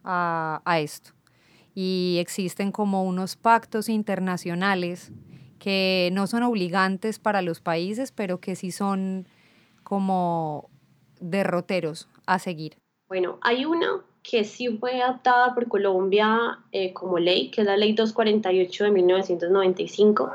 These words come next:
Speaker 1: Ujú.
Speaker 2: que es la Convención Don Belé-, Don Belén do Pará.
Speaker 1: Ok.
Speaker 2: Eh, y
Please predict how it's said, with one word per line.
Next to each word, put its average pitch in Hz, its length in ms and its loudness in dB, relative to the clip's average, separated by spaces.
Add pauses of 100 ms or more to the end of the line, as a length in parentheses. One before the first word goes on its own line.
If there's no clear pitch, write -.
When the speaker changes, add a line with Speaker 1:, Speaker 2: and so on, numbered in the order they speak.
Speaker 1:
Ujú. 185 380 -10 (140)
Speaker 2:
que 226 200 4
es 214 60 6
la 214 160 4
Convención 196 640 2
Don 208 220 2
Belé-, 214 320 2 (340)
Don 220 400 4
Belén 196 280 2
do 196 120 0
Pará. 190 400 0 (420)
Speaker 1:
Ok. - 160 -16 (220)
Speaker 2:
Eh, 208 420 -2
y 311 480 0